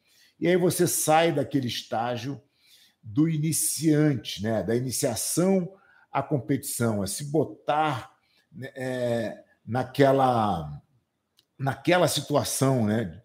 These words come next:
do desconhecido, da incerteza, e começa a ir pra um ambiente que você já tem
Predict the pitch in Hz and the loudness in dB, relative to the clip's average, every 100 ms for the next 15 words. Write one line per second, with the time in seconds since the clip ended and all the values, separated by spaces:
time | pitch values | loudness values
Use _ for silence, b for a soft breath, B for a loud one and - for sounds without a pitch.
0 | - 107 123 - - 117 101 - - 139 | -8 -4 -2 -4 -2 -2 0 -2 0 2
1 | 98 95 110 104 107 87 - 131 131 120 | 0 0 -4 -4 -6 -10 -10 -4 -2 -2
2 | 78 82 _ _ _ _ _ _ _ _ | -6 -14 _ _ _ _ _ _ _ _
3 | - - 185 165 156 160 - 165 - - | -18 -4 0 2 2 0 0 -2 -2 -16
4 | - 151 151 156 151 151 147 131 127 135 | -2 2 4 4 2 0 0 0 -2 -4
5 | 123 - - 131 120 - 131 120 123 117 | -6 -10 -6 -4 -2 0 0 0 0 -2
6 | - | -4